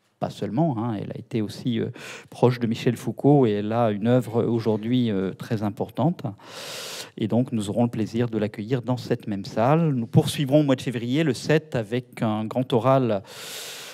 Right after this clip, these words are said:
euh, qui sera proposé à Christiane Lambert, qui est actuellement présidente de la F N S E A. Donc, c'est la première femme, hein, qui a dirigé une centrale syndicale particulièrement puissante, hein, dans nos assiettes notamment.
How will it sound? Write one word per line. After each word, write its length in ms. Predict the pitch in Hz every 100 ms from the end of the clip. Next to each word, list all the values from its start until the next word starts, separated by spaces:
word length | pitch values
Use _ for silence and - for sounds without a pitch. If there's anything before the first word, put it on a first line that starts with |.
| - -
euh, 440 | 113 113 110 107 110 - -
qui 140 | -
sera 600 | - - 117 120 131 123 -
proposé 420 | 143 120 113 135
à 60 |
Christiane 400 | 110 - - 127
Lambert, 580 | 139 143 139 151 190 -
qui 220 | - 117
est 240 | 123 135 120
actuellement 720 | - - 113 113 131 147 131
présidente 560 | 104 127 113 120 135 127
de 80 | 113
la 240 | 110 113
F 140 | 120
N 80 | 117
S 160 | 113 -
E 80 | 117
A. 180 | 180 -
Donc, 160 | 104 101
c'est 180 | - 104
la 120 | 104
première 440 | _ - 117 107
femme, 380 | - 143 147 117
hein, 220 | 120 135
qui 380 | 135 107 98 -
a 40 | 123
dirigé 480 | 107 107 101 120
une 140 | 135 110
centrale 720 | - - - 113 - 123 110
syndicale 640 | - 113 113 131 135 120
particulièrement 720 | - 120 - 123 117 113 135
puissante, 580 | 143 - 123 - 135 165
hein, 160 | 110 123
dans 140 | 110
nos 220 | 107 110 107
assiettes 360 | - 156 - 127
notamment. 400 | 131 107 92